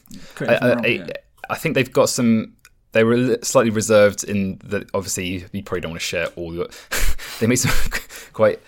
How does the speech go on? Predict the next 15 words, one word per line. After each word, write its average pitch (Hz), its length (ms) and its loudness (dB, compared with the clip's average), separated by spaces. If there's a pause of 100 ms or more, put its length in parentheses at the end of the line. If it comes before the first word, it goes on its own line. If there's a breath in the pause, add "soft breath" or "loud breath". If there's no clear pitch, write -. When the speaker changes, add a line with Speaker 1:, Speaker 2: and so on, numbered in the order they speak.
(160 loud breath)
Speaker 2:
edgy 98 320 -4
jokes 87 300 -4
about 85 240 -2
how 90 140 -2
you'd 90 180 -6
probably 95 180 -4
wouldn't 90 160 -8
wanna 82 60 -10
share 92 160 -2
all 90 200 -6
the 82 80 -10
photos 85 340 -4
with 76 100 -12
your 85 100 -8
wife, 80 460 -6